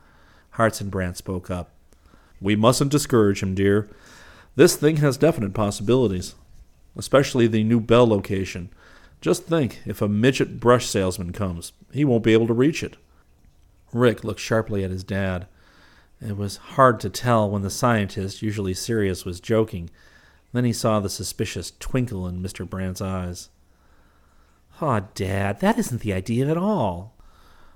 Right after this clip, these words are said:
"I'm not poking fun at your invention," Hartson Brant assured him. "It's very fine,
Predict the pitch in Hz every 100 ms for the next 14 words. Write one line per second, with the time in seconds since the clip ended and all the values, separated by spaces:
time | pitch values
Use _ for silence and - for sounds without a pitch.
0 | _ - 87 92 104 123 - 143 147 160
1 | 147 139 139 127 135 139 107 92 - 90
2 | 107 - - _ _ _ _ 101 98 95
3 | 90 92 90 - - 92 90 90 104 _
4 | _ - 101 101 123 135 127 107 82